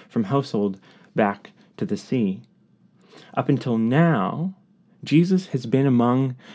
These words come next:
every group of people we might conceive of. He's been among the working class and the elite.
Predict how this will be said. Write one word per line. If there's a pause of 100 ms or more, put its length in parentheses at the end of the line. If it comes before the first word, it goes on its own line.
(100)
every
group
of
people
we
might (720)
conceive
of. (720)
He's
been
among
the
working
class
and
the
elite.